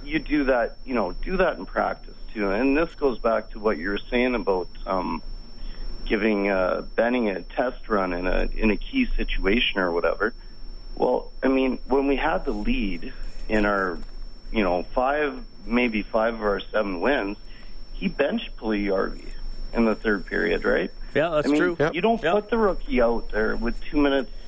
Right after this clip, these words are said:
Speaker 1: to go in a three three game. You just don't do that.
Speaker 3: Well, the, well, the difference in that, though, is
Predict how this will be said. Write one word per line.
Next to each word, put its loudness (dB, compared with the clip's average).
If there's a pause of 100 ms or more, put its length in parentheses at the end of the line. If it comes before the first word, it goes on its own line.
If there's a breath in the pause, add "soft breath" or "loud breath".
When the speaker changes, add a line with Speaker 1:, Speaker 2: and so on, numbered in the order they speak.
(120)
Speaker 1:
to -6
go 4
in 2
a 4
three 4
three 8
game. 6
You 2
just 0
don't 2
do 2
that. 0
Speaker 3:
Well, 4
the, 2
well, 4
the 4
difference 0
in 4
that, 2
though, 6
is -2